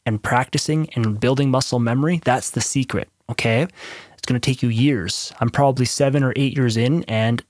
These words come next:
honestly, in my last cou-, you know, maybe in the last month or two, I've noticed another little improvement in my piano playing. I noticed that my left hand's blending a little bit better with my right hand,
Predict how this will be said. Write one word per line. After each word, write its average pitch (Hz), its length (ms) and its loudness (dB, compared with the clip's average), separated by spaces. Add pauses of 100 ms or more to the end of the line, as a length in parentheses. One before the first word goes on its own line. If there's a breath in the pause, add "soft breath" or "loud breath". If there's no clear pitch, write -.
(760)
honestly, 165 420 2
in 151 80 4
my 131 100 2
last 120 380 0
cou-, - 260 -2
you 139 160 0
know, 131 220 0
maybe 143 200 2
in 156 80 2
the 139 60 2
last 135 260 2
month 113 280 2
or 175 60 0
two, 214 280 0
I've 113 220 0
noticed 139 260 2
another 139 280 2
little 147 300 2
improvement 131 600 0
in 117 80 0
my 110 100 2
piano 131 340 2
playing. 95 400 -6 (380 loud breath)
I 117 60 2
noticed 123 320 0
that 127 100 0
my 113 100 0
left 123 300 2
hand's 123 420 0 (160)
blending 123 420 2
a 117 60 2
little 123 220 2
bit 123 140 -2
better 123 160 2
with 120 120 -2
my 104 120 2
right 120 240 4
hand, 135 400 2